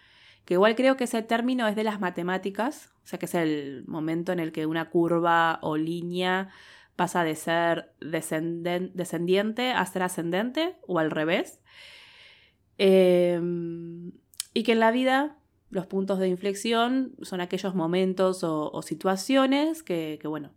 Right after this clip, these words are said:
suceden de forma absolutamente inesperada y que, eh, a causa de esos momentos, la vida, tu vida te cambia y nada vuelve <laughs> a ser como antes.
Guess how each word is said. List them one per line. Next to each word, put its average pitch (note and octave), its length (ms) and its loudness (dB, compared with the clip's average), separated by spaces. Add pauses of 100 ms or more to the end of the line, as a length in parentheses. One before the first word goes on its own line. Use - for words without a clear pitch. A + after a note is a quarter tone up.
(160)
suceden E3+ 420 -6
de E3+ 80 -2
forma E3+ 320 -2
absolutamente E3+ 640 -4
inesperada A#3+ 800 2
y F#3+ 140 -2
que, G#3 380 0 (480)
eh, D3+ 540 -6
a D3+ 120 -6
causa F#3 340 2
de F#3+ 80 4
esos F3+ 680 -4
momentos, G#3 840 -2 (440)
la E3 180 -2
vida, E3+ 320 -2 (380)
tu D#3+ 140 -4
vida F#3 200 2
te D#3+ 100 -4
cambia F#3+ 680 2 (760)
y D#3+ 120 -4
nada D#3+ 280 2
vuelve D#3+ 640 4 (160)
<laughs> - 140 -12
a E3 100 -4
ser E3 180 -4
como E3 300 -2
antes. D#3+ 560 -4